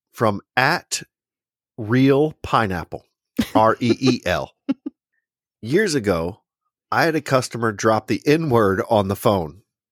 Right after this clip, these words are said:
Speaker 1: Me, as a P O C,
Speaker 2: That means
Speaker 1: was
Speaker 2: person of color.
Speaker 1: Yes, I know.
Speaker 2: I'm telling the
Speaker 1: Oh,
Speaker 2: audience.
Speaker 1: they know too.
Speaker 2: It's so funny, though, because we had that episode a while back about corporate speak and stuff.
Speaker 1: Yeah.
Speaker 2: And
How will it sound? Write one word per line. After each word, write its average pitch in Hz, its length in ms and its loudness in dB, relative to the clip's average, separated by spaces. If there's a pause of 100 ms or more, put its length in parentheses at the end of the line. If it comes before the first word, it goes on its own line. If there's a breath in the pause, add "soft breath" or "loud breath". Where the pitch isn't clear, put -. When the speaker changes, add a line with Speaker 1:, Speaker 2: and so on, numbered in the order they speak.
(380)
Speaker 1:
Me, 127 500 0 (280)
as 139 220 0
a 104 80 0 (420)
P 139 200 2
O 95 120 2
C, 101 540 -2 (840)
Speaker 2:
That 190 180 -2
means 202 120 2
Speaker 1:
was 123 180 2
Speaker 2:
person 170 440 -6
of 160 200 -12
color. - 340 -10
Speaker 1:
Yes, 120 240 -4
I 104 100 -2
know. 82 220 -8 (420)
Speaker 2:
I'm 302 180 -2
telling 539 380 2
the 523 60 2 (120)
Speaker 1:
Oh, 523 80 4
Speaker 2:
audience. 247 640 0
Speaker 1:
they 151 180 -6
know 95 200 -6
too. - 340 -18
Speaker 2:
It's 240 120 0
so 254 140 2
funny, 214 260 2
though, 170 140 2
because 175 320 -2 (140)
we 208 240 2
had 196 160 0
that 180 160 0 (160)
episode 175 400 0
a 165 40 0
while 160 200 2
back 160 280 -2
about 160 260 -2
corporate 156 440 -2 (260)
speak - 440 -2
and 156 120 -6
stuff. - 440 -2 (360 soft breath)
Speaker 1:
Yeah. 92 240 -6
Speaker 2:
And 160 420 0